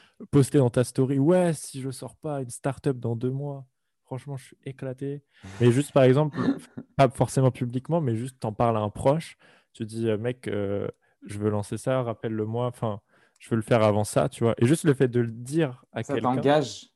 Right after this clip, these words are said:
Speaker 2: en
Speaker 1: ça
Speaker 2: fait.
Speaker 1: t'engage un peu.
Speaker 2: Hmm.
Speaker 1: Ça t'engage et donc tu, enfin, moi, en tout cas, c'est un moyen pour contrer ma flemme, tu vois.
Speaker 2: Ouais.
Speaker 1: Et, euh... et voilà, ça marche pas mal.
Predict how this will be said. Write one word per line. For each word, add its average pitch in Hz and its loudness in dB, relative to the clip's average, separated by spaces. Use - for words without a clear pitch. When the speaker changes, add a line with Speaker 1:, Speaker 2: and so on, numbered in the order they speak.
Speaker 2:
en - -18
Speaker 1:
ça 131 0
Speaker 2:
fait. 117 -2
Speaker 1:
t'engage 151 4
un 113 0
peu. 113 -6
Speaker 2:
Hmm. 110 -12
Speaker 1:
Ça 113 -2
t'engage 131 0
et 123 -2
donc 139 -6
tu, 113 -10
enfin, 120 -2
moi, 123 4
en 135 4
tout - -16
cas, 143 0
c'est - -4
un 98 0
moyen 110 -2
pour 117 -10
contrer - -10
ma 107 -4
flemme, 104 -14
tu - -20
vois. 120 -20
Speaker 2:
Ouais. 104 -8
Speaker 1:
Et, 98 -8
euh... 95 -10
et 104 -14
voilà, 95 -12
ça - -4
marche 98 -8
pas - -14
mal. 120 -14